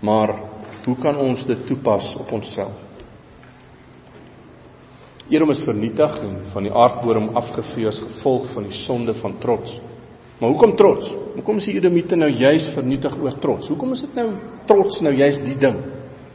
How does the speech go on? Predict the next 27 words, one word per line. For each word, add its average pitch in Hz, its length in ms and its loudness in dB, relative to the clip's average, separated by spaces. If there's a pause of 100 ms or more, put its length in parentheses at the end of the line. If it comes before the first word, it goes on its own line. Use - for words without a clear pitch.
(520)
Wat 143 160 6
maak 165 320 0
trots 151 300 -2
so 147 100 2
belangrik 117 600 2
dat - 260 -4
God - 340 -4 (320)
trotse 123 400 -6
mense 98 400 -4
sou 95 240 -6
wou 95 220 -2
vernietig? 95 400 -10 (1200)
Die 117 80 -6
werklikheid 139 680 4
is - 100 -10
dat 113 220 -4
alle 143 260 0
sonde 117 680 -2
uitvloei 120 540 -4
uit 110 180 -8
'n - 180 -12
trotse 120 460 -6 (120)
hart - 260 -6
uit. - 240 -14 (680)
Trots 170 360 6
is - 180 -2 (560)
die - 100 -10